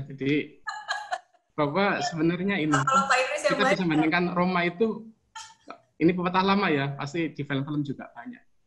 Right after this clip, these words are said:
Speaker 1: Roma tidak dibangun dalam sehari. Nah, kit-, karena kita hubungannya dengan teorema, ya ceritanya bangun teorema gitu. Jadi ada juga teorema yang kurang dari sehari sudah jadi. Itu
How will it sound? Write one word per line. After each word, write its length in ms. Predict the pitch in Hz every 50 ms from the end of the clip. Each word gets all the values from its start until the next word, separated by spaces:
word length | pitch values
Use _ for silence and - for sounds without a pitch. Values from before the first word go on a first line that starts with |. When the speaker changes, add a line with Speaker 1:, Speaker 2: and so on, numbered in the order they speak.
| _ _ _ _ _ _ _
Speaker 1:
Roma 320 | - 143 143 165 165 165
tidak 240 | 156 156 143 147 - -
dibangun 320 | - 131 135 131 131 135 131
dalam 240 | 135 127 123 123 131
sehari. 560 | 131 - 131 120 120 127 147 180 196 190 190 - - _ _ _ _ _ _ -
Nah, 160 | - 113 - - - _ _ _ _ _ _ _ _ _ _ _ _ _ _ _ _
kit-, 240 | _ 151 143 143 -
karena 240 | - - 147 151 156
kita 300 | 147 165 151 - 175 165 151 113 - - - - - _
hubungannya 400 | 139 135 - 143 139 131 139 139
dengan 180 | 143 143 123 120
teorema, 640 | - 139 143 143 151 165 175 175 160 - - - - - - - _
ya 140 | _ - -
ceritanya 400 | - - 170 139 131 151 190 -
bangun 240 | 156 147 151 147 147
teorema 400 | 160 156 151 165 165 160 156 147
gitu. 300 | 139 127 123 - - - - _ _ _ - _ _ _ _ - -
Jadi 280 | - 131 - - - -
ada 220 | 151 151 143 190 185
juga 240 | - 151 143 135
teorema 300 | - 160 156 175 175 175 165
yang 160 | 170 170 160 156 - - - - -
kurang 220 | - 185 202 196 185
dari 160 | 160 160 165
sehari 260 | 165 185 180 190 208
sudah 220 | 196 202 175 156 147
jadi. 500 | 143 165 160 147 143 165 139 131 - - - - - -
Itu 460 | - - - 156 156 127 - - -